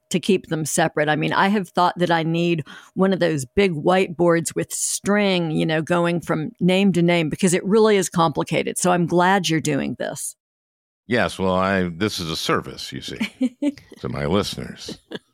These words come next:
Speaker 2: I don't know if you see your podcast that way, but I see mine as a service. Okay, so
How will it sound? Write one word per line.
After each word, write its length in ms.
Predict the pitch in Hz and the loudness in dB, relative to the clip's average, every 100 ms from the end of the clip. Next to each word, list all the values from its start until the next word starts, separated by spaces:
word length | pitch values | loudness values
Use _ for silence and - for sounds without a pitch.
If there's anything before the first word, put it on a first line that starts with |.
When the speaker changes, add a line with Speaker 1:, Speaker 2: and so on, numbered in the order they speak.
| - _ _ _ _ _ - | -20 _ _ _ _ _ -6
Speaker 2:
I 100 | 98 | 0
don't 140 | 104 | 2
know 100 | 98 | 2
if 100 | 85 | 2
you 80 | 82 | -2
see 160 | - 87 | -2 -2
your 380 | 85 113 123 | 0 2 0
podcast 880 | 95 73 69 67 78 67 67 - - _ _ | -2 -6 -6 -8 -8 -6 -8 -10 -16 _ _
that 240 | 76 71 65 | -6 -4 -4
way, 280 | 67 71 85 | -4 -2 0
but 160 | 87 | 0
I 160 | 101 123 | 0 -2
see 220 | - 113 | 0 2
mine 320 | 113 107 92 | 4 4 2
as 160 | 78 76 | 0 -2
a 60 | |
service. 520 | - - 71 64 - 82 | -4 -4 -4 -6 -12 -4
Okay, 400 | 98 101 80 67 | -4 -2 -4 -2
so 300 | 123 78 | -2 -2